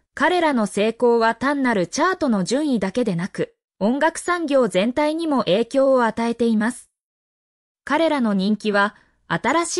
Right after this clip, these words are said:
いトレンドやスタイルの形成にも影響を与え、他のアーティストたちにも刺激を与えています。彼らの音楽が人々の心を動かし、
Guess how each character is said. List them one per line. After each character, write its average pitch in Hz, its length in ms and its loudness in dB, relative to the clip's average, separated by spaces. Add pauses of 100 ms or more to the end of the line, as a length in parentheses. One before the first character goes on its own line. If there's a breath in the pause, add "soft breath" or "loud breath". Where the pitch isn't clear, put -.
(100)
い - 40 -6
ト 185 140 -4
レ 208 100 0
ン 226 80 0
ド 226 100 0
や 214 300 0
ス - 160 -16
タ 320 140 0
イ 359 80 -2
ル 320 100 0
の 202 140 0
形 208 260 -2
成 262 240 0
に 269 140 0
も 233 140 0
影 185 260 -2
響 247 280 0
を 226 100 0
与 190 300 -6
え、 - 160 -8 (240)
他 226 300 0
の 349 300 0
ア - 20 2
ー 370 60 -2
テ 339 100 -2
ィ 320 60 2
ス - 80 -10
ト 269 100 0
た 233 140 -4
ち 240 100 -6
に 226 140 0
も 208 240 0 (200 soft breath)
刺 - 140 -6
激 233 320 -2
を 269 100 4
与 240 240 0
え 247 60 -2
て 240 120 0
い 226 120 2
ま 214 140 0
す。 - 180 -16 (1000)
彼 370 260 0
ら 330 100 0
の 208 180 0
音 254 140 0
楽 240 280 -2
が 175 100 -2
人 269 260 -2
々 277 220 0
の 202 100 0
心 233 500 0
を 175 140 -2
動 202 140 -2
か 233 100 -6
し、 190 320 -4